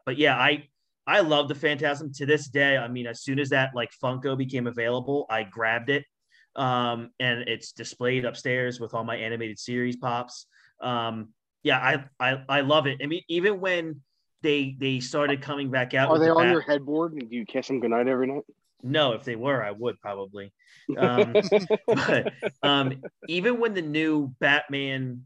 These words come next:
Speaker 1: and, uh, I think it's the new Batman and Catwoman comic book series came out, I mean, it was
Speaker 2: Mm.
Speaker 1: based around base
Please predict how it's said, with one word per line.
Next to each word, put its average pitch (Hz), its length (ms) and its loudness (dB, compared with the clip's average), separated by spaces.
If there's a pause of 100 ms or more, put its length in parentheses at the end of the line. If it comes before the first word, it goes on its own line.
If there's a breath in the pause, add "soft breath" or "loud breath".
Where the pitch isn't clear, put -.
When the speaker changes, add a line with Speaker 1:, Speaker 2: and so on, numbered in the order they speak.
(160)
Speaker 1:
and, 117 540 -2
uh, 101 480 -4
I 110 80 -8
think 156 160 -6
it's 139 160 -6
the 135 80 0
new 131 140 0
Batman 135 400 2
and 117 120 -4
Catwoman 120 840 -2 (840)
comic 156 360 2
book 135 160 0
series 127 360 0
came 123 340 -4
out, 113 240 -2 (100)
I 123 80 -2
mean, 127 220 -2
it 135 120 -2
was 147 180 0
Speaker 2:
Mm. - 100 -16
Speaker 1:
based 131 340 0
around 127 340 0
base 123 300 -6